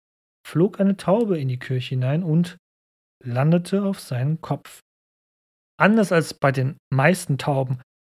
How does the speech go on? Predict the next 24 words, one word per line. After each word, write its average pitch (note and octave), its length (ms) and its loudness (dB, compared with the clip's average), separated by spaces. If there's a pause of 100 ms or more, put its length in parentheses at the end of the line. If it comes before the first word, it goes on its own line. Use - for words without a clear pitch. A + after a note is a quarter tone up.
endete A#3 320 2
dieses F#3 240 4
Ereignis E3 360 0
aber C3+ 140 -2
nicht D#3+ 320 4
damit, D3 260 2
dass C3+ 200 2
sich - 180 -2
der C3 160 0
gute D#3 320 2
Bischof D3+ 380 2
danach C#3 240 0
den A#2+ 160 -8
Kopf - 320 2
waschen C3 280 -4
musste. B2+ 440 -4 (1000)
Nein, F3 360 4
die A#2+ 140 -4
Taube F#3+ 520 2
wies G3+ 260 0
dem D3+ 220 2
Bischof F3+ 400 2
den C3+ 320 0
Weg F#3+ 320 0